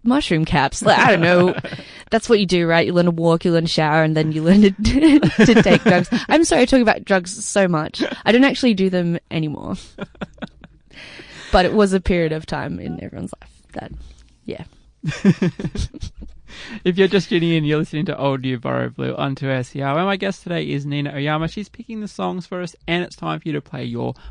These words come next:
Speaker 2: borrowed song. What have you gone with?
Speaker 1: Uh, I have gone with a song called Everest by Public Service Broadcasting. Uh, it's borrowed because Public Service Broadcasting basically remixes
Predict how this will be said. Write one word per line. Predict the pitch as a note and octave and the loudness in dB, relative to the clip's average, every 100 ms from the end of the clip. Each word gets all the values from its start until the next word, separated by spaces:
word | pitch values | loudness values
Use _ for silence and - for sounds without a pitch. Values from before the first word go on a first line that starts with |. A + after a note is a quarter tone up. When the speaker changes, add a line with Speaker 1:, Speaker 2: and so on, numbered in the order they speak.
| - | -12
Speaker 2:
borrowed | - A#3+ A3 E3 | -6 -4 -4 -8
song. | - B2+ A#2+ A2+ A#2+ _ | -8 -8 -8 -14 -18 _
What | E3 | -10
have | E3 | -6
you | |
gone | C3+ C#3 | -6 -6
with? | A#2+ _ _ - | -8 _ _ -6
Speaker 1:
Uh, | A3 G#3+ | -2 0
I | A3+ | 2
have | C#4+ | 0
gone | C4 C#4+ C4 | 2 2 4
with | A#3+ A#3 G#3+ - | 4 2 0 -6
a | |
song | G#3 G#3 | -2 0
called | G#3+ F#3+ - | 0 -2 0
Everest | D4+ E4 E4+ - | 2 4 2 -2
by | - G3 | -2 -2
Public | - G3+ - | 0 -2 -2
Service | - G3+ G3 | -2 -2 -2
Broadcasting. | - G3+ G#3 - A3 - C4 E4 - | -4 -4 -2 -2 -4 -4 -4 -4 -4
Uh, | G3+ G3+ A#3+ | -2 0 -2
it's | - G3 | -2 -4
borrowed | - A3 B3 A#3 | -2 0 4 4
because | G#3 - F#3+ F3 | 2 0 -2 -2
Public | - G#3 - | -6 -8 -6
Service | - F#3+ | -4 -4
Broadcasting | F3+ F#3+ G3 - F3 - F3 F3 | -2 -2 -2 -4 -8 -6 -6 -4
basically | E3 E3+ - F3+ | -4 -6 -6 -6
remixes | E3+ F#3+ A3+ G#3+ - F3 F3 E3+ | -2 0 0 -2 -4 -4 -2 -4